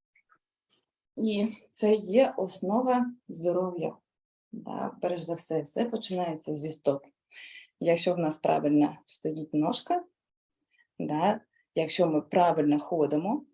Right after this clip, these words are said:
через п'яточку, е, мізинчика, потім великий палець, потім переходимо до коліночок, да. Правильно стоїмо,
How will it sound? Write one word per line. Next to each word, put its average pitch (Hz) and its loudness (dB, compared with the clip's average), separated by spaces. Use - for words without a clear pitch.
через 196 -2
п'яточку, 180 0
е, 160 -4
мізинчика, 180 -2
потім 170 -2
великий 175 0
палець, 151 -6
потім 226 4
переходимо 170 0
до 202 2
коліночок, - -2
да. 190 -4
Правильно 202 4
стоїмо, 220 2